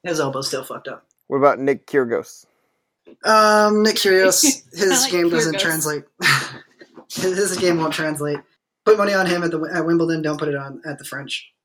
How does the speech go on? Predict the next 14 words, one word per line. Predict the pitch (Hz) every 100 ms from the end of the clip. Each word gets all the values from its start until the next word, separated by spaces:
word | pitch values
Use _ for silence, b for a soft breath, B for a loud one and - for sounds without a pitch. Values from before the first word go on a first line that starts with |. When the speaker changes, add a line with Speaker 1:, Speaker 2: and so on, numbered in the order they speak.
| _ -
Speaker 2:
Oh, | 156 117
that's | 95 117 -
good, | 120 107
'cause | - 107
they | 120
also | 120 120 120
have | 110 107
Wimbledon. | 107 101 71 58 87
So, | - 80 76 85 -
Wimbledon, | - 123 131 127 117 113 110 110 104 -
Nick | 113 113 _ -
Kyrgios. | 120 107 104 110 107 - - _ _ _ _ _
You | 113
said | 113 120